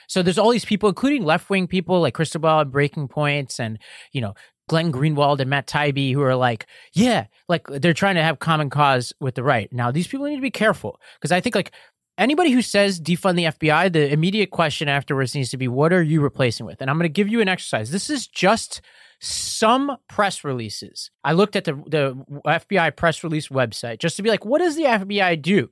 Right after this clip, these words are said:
Right? If we defunded the F B I, what would the world look like? This is just Monday, and this is about half of the things you could see. I've only highlighted half of these that are on the F B I, uh, website. So Kanawha County, sorry if I'm mispronouncing that, man sentenced to prison for role in multi-state methamphetamine conspiracy.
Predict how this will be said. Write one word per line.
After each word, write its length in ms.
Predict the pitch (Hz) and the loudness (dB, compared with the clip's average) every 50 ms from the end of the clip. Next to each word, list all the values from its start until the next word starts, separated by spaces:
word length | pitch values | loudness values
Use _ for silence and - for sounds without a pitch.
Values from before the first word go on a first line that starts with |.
| _ | _
Right? 240 | 170 151 147 160 160 | -6 -2 0 0 0
If 100 | 160 156 | 0 -2
we 80 | 226 220 | -4 -8
defunded 380 | 170 - 208 185 220 214 202 | -6 -6 -6 -2 -2 -2 0
the 100 | 190 190 | 0 0
F 140 | 185 160 - | -2 -2 0
B 80 | 175 185 | 0 0
I, 100 | 170 143 | 2 2
what 160 | 135 147 147 | 0 0 -2
would 140 | 156 156 147 | -2 -2 -2
the 60 | 147 | -2
world 200 | 143 147 139 135 | -2 -2 -2 -2
look 160 | 147 147 - | -2 -4 -4
like? 160 | 123 113 110 | -4 -6 -4
This 160 | - 175 - - | -4 -6 -6 -6
is 100 | 240 - | -10 -6
just 320 | - - 240 233 - - | -2 0 0 0 0 -2
Monday, 540 | 196 180 170 180 190 202 233 247 269 285 262 - - - - - - - | -4 0 0 0 0 2 0 2 0 0 -2 -6 -16 -20 -20 -16 -6 -2
and 160 | 160 175 196 | 0 2 2
this 140 | 214 - - | 2 0 -4
is 100 | 240 247 | -2 -2
about 280 | 202 160 185 151 - | 0 0 -2 -4 -4
half 640 | - - - - 214 196 147 117 120 - - - - _ _ _ _ _ _ | -10 -10 -6 -2 -2 -2 -2 -4 -6 -12 -16 -20 -20 _ _ _ _ _ _
of 160 | - 170 151 151 | -4 -2 0 0
the 80 | 160 | -2
things 440 | 147 - 175 156 143 147 135 123 147 | 0 0 -2 -4 -2 -4 -6 -6 -8
you 60 | 151 | -6
could 140 | 147 151 131 | -6 -6 -6
see. 240 | - - - 165 139 | -6 -4 0 0 0
I've 160 | 131 127 147 | 0 0 -2
only 160 | 151 151 143 | -4 -4 -2
highlighted 420 | 135 156 156 151 147 147 135 131 123 | -2 0 0 0 0 0 0 -2 -2
half 260 | 151 156 160 151 - | 0 0 -2 -2 -4
of 140 | 156 127 123 | -8 -6 -4
these 300 | 123 117 107 107 - _ - - - - - | -4 -4 -4 -6 -10 _ -18 -20 -16 -8 -2
that 120 | - 165 175 | 0 2 4
are 60 | 170 | 4
on 100 | 165 165 | 2 2
the 100 | 165 151 | 0 -2
F 200 | 170 175 - - | -2 -4 -6 -6
B 160 | - 160 151 | -2 0 2
I, 300 | 139 131 127 123 123 120 - _ _ _ _ _ _ - | 4 4 4 2 0 -2 -6 _ _ _ _ _ _ 0
uh, 200 | 147 135 127 - | 2 2 2 0
website. 520 | 127 127 143 135 117 - - 110 - - _ _ _ _ _ _ - | 0 -2 -2 -2 -2 -6 -10 -10 -12 -12 _ _ _ _ _ _ -8
So 380 | - - 185 151 139 127 _ _ _ _ _ _ - | 0 2 2 2 2 0 _ _ _ _ _ _ -6
Kanawha 500 | - 165 170 180 202 226 233 240 247 240 _ _ _ _ - | -2 0 0 2 2 2 2 2 0 -2 _ _ _ _ -6
County, 400 | - 175 160 135 123 131 143 143 | -2 -2 0 0 -2 -4 -6 -6
sorry 240 | - - 139 135 131 | -2 0 2 2 2
if 100 | 123 - | 0 -2
I'm 80 | 131 | -6
mispronouncing 460 | 131 127 - - 139 127 123 - 143 | -6 -6 -6 -4 -2 -2 -2 -2 -4
that, 160 | 135 127 - 131 | -6 -4 -2 -2
man 260 | 151 156 170 185 185 | 0 0 0 0 -2
sentenced 380 | - - 180 165 - 151 - | -2 -2 -4 -4 -4 -8 -8
to 80 | - 143 | -10 -8
prison 340 | - - 175 170 160 180 156 | -2 0 0 2 2 -2 -4
for 140 | - 156 143 | -4 -4 -2
role 200 | 151 151 147 135 | 0 0 0 0
in 40 | 127 | -2
multi-state 640 | 131 139 151 170 - 185 170 - - - 170 156 139 | 0 0 0 0 0 -2 -6 -4 -4 -4 -4 -4 -2
methamphetamine 640 | 147 143 135 - 147 127 - 143 135 127 131 120 113 | -2 -2 -2 -2 -6 -4 -2 -2 -2 -2 -6 -8 -8
conspiracy. 640 | - 127 - - - 117 113 104 - 117 117 127 | -10 -12 -10 -8 -8 -8 -8 -8 -8 -8 -10 -10